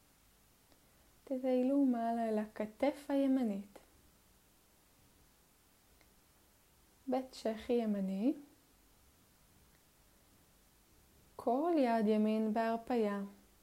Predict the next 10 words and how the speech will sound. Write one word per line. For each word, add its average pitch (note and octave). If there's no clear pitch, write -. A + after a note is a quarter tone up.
כל D4
יד G#3+
ימין. G3
טיילו B3+
עם E4+
תשומת C#4
הלב A3
דרך A3+
הצלעות A3+
הימניות, A3